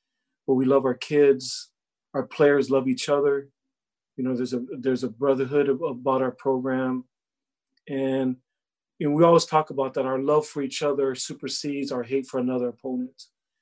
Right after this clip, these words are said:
And that's the thing that we preach on our, our team. Just, just love, just love each other. There might be teams that might be bigger than us,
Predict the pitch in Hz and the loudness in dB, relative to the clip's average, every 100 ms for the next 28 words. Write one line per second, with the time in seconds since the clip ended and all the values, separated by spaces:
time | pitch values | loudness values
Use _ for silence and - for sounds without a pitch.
0 | _ _ - 127 135 - 139 143 131 127 | _ _ -6 -2 -2 -4 -6 -2 0 0
1 | 127 139 127 139 127 123 123 139 123 - | 0 -4 -4 -2 -2 -2 -4 -8 -8 -6
2 | 135 127 120 127 - - _ _ _ _ | -2 -2 -2 -4 -6 -10 _ _ _ _
3 | _ _ - 165 - 147 127 120 127 - | _ _ -8 -6 0 2 2 0 -4 0
4 | 135 135 127 - 143 143 139 139 _ _ | 2 2 0 0 0 2 0 -2 _ _
5 | _ _ _ _ 156 160 165 170 - 175 | _ _ _ _ 4 6 4 2 -4 -2
6 | 165 139 131 143 135 127 117 143 147 147 | -2 0 0 -2 -2 -4 0 0 0 -2
7 | 147 147 - - | -2 -4 -6 -12